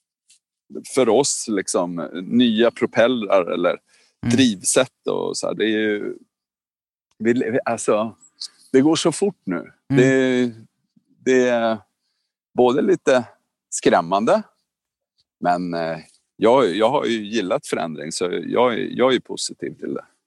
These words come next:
Speaker 2: Ja. Och, och jag menar, pratar vi kompetens, men att, att bli bekväm med och att arbeta med förändring är ju, snacka om nyckelegenskap, eller hur?
Speaker 1: Ja, det, jag tror att det måste ingå i D N A:t. Eh, jag kom-, jag kommer ihåg när jag var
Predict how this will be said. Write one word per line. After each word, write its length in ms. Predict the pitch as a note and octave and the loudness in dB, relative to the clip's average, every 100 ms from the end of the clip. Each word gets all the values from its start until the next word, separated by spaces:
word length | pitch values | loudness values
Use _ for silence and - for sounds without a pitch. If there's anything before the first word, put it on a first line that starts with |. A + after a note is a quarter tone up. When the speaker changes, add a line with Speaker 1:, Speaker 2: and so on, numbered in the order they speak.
| - | -8
Speaker 2:
Ja. 240 | A#2 A#2 - _ _ - | -6 -6 -10 _ _ -14
Och, 200 | - E3 | -4 -2
och 240 | D#3+ D#3+ | 0 0
jag 200 | D#3 D3+ | 0 0
menar, 160 | D3+ D3 | 0 -2
pratar 300 | - D3+ D3 | 0 -2 0
vi 60 | |
kompetens, 540 | C#3+ D3 - F3 C#3 C#3+ | -4 -4 0 2 2 0
men 100 | C#3 | -2
att, 340 | C3 - - | -2 -4 -8
att 220 | D3+ D3 D3 | -4 -4 -4
bli 200 | D3+ C#3+ | -4 -2
bekväm 600 | D#3 - - F#3 F3 D#3 | -2 -2 0 2 2 0
med 300 | C#3 C3 B2 | 0 0 -2
och 240 | C3 - | -10 -6
att 160 | A2+ - | -6 0
arbeta 540 | D3+ C3 D3+ - C#3 | 2 2 0 -2 -2
med 240 | C3+ C3 | 0 -2
förändring 600 | - E3 F#3+ F#3+ C3+ B2+ | -4 0 0 0 -2 -2
är 60 | B2 | -2
ju, 120 | C#3 - D3+ | -6 -8 -12
snacka 380 | - D#3 D3 F3 | -2 0 2 2
om 100 | D#3+ | 2
nyckelegenskap, 680 | D3+ C#3+ C3+ C#3 - - | 2 0 0 -2 -2 -4
eller 120 | - D3+ | -2 -4
hur? 120 | B2+ - _ _ - - - - | -4 -10 _ _ -4 -4 -4 0
Speaker 1:
Ja, 300 | A#2 G#2 G#2 G2 | 4 6 4 2
det, 60 | |
jag 140 | G#2+ G2 | 0 0
tror 160 | - F#2+ | 0 0
att 80 | |
det 100 | G#2 | 0
måste 300 | G2 G2 - | -2 -4 -4
ingå 460 | G#2+ G2+ F#2 A2+ G2+ | -4 -4 -2 0 0
i 40 | |
D 200 | F2+ G#2 | 0 -2
N 180 | F#2+ F#2+ | -4 -4
A:t. 240 | F2+ D2+ - - - _ - | -4 -6 -10 -18 -18 _ -8
Eh, 380 | G2 E2+ D#2 D2+ - _ _ - | -4 -4 -4 -6 -10 _ _ -8
jag 140 | F#2+ | -6
kom-, 220 | A2+ G2 | -4 -6
jag 180 | A2 G#2 | -2 -4
kommer 180 | A2 G#2+ | -2 -2
ihåg 200 | G#2 G2+ | 0 0
när 120 | F#2 | 0
jag 100 | F#2 F2+ | 0 2
var 260 | G2+ F2 | 2 2